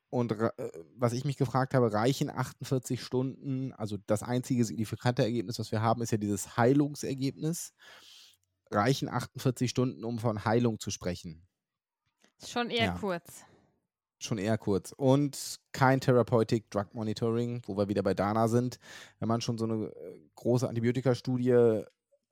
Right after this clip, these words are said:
Speaker 1: auflegt, müsste man sich fragen, sollte man denn nicht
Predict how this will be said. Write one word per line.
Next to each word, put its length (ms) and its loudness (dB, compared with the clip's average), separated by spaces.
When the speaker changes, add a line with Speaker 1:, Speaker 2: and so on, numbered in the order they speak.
Speaker 1:
auflegt, 960 4
müsste 240 0
man 160 4
sich 160 -2
fragen, 640 2
sollte 280 -2
man 100 2
denn 120 2
nicht 200 -2